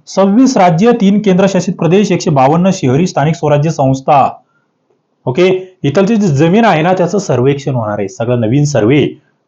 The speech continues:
या ठिकाणी यामध्ये होणार आहे आणि अत्यंत महत्त्वाचा आहे. अं, जे काही आपण बघतो जमिनीवरचे वाद वगैरे असेल, सिटीमधले आपण बघतोय रेट खूप वाढलेले आहेत आणि त्या अनुषंगाने हे सर्व्हे महत्त्वाचं ठरणार आहे. अं, जी कमलिनी महिला प्रीमियर लीगमध्ये सर्वात तरुण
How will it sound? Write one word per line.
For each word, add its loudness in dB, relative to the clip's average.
या 0
ठिकाणी -2
यामध्ये -2
होणार -2
आहे 0
आणि 0
अत्यंत -4
महत्त्वाचा -2
आहे. 0
अं, -10
जे 0
काही 0
आपण -2
बघतो -4
जमिनीवरचे -2
वाद -2
वगैरे 0
असेल, -2
सिटीमधले -2
आपण 0
बघतोय -2
रेट -4
खूप -4
वाढलेले 0
आहेत 0
आणि -6
त्या 0
अनुषंगाने 0
हे 2
सर्व्हे -2
महत्त्वाचं -8
ठरणार -8
आहे. 0
अं, 0
जी 0
कमलिनी 0
महिला 0
प्रीमियर 0
लीगमध्ये -2
सर्वात -2
तरुण -2